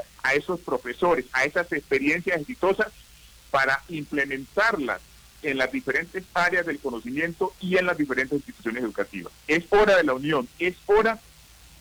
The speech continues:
como están haciendo con, con el covid, los gobiernos. ¿Ustedes qué, qué hacen allá para curarlo, para que están, eh, investigando?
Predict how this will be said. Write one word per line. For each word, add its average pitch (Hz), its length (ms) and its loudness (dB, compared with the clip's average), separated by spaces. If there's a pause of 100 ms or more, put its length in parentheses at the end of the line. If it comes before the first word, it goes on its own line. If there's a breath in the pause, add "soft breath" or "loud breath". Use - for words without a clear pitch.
como 135 200 0
están 175 260 -2
haciendo 175 260 0
con, 135 180 0
con 143 380 0
el 139 100 0
covid, 220 240 4
los 220 100 2
gobiernos. 151 400 2 (640)
¿Ustedes 196 300 -4
qué, 202 200 -6
qué 196 80 0
hacen 185 200 -2
allá 170 140 2
para 170 240 0
curarlo, 147 520 0
para 135 280 0 (360)
que 139 60 -10
están, 175 180 -6 (120)
eh, 139 460 2
investigando? 143 640 -2